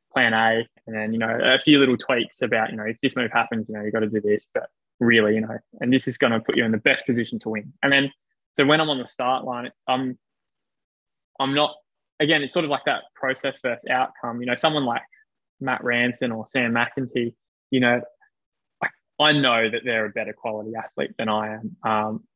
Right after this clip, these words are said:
and just, like, their track record and, you know, what they've achieved in the past, like, I'm well aware of that, but I'm just like, "Well, if I can execute my plan as well as I can,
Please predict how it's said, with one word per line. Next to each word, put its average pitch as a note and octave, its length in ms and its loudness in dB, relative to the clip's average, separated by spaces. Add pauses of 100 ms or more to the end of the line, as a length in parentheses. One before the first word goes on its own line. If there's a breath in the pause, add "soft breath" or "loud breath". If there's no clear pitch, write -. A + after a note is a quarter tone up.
and A#2 240 4
just, - 220 0
like, A#2 160 -2
their A#2 100 2
track - 280 0
record A2 440 0
and, G2+ 260 -8
you G#2+ 60 -12
know, G#2 220 -6
what B2 180 0
they've A#2 140 0
achieved A#2 380 0
in A#2+ 80 -4
the G#2+ 80 -6
past, A2 440 -6
like, A2+ 140 -2 (380)
I'm A2+ 380 2 (120)
well C3+ 380 6
aware A#2 340 6
of A#2 120 -2
that, A#2+ 180 -2 (140)
but B2+ 120 2
I'm B2+ 140 0
just B2+ 140 -8
like, A#2+ 120 -10
"Well, B2 140 -4
if A#2+ 100 -8
I C#3 120 2
can D3+ 300 -4 (500)
execute B2+ 460 -4
my A#2+ 180 0
plan A2+ 440 -4
as A#2 140 -8
well C3+ 300 6
as C3 100 2
I B2 120 6 (100)
can, A2+ 320 -4